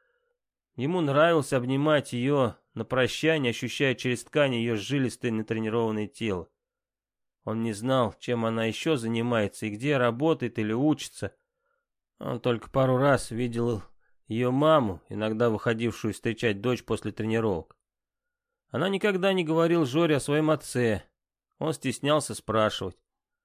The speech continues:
Она была старше его на два года или три, но из-за невысокого роста, веснушек и мальчишеской фигуры, почти без бюста,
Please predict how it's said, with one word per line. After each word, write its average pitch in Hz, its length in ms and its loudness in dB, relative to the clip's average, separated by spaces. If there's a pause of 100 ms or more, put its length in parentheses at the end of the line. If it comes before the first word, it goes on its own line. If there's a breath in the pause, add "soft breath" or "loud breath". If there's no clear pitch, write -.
(400)
Она 110 220 -2
была 110 240 0
старше 117 400 0
его 110 140 0
на 110 120 0
два 110 220 0
года 123 340 0
или 101 140 0
три, 127 420 -2 (300 soft breath)
но 151 200 -2
из-за 131 220 -2
невысокого 139 640 2
роста, 156 320 2
веснушек 139 580 0
и - 20 0
мальчишеской 123 580 -2
фигуры, 127 520 2
почти 107 320 -4
без 110 220 -2
бюста, 110 420 -2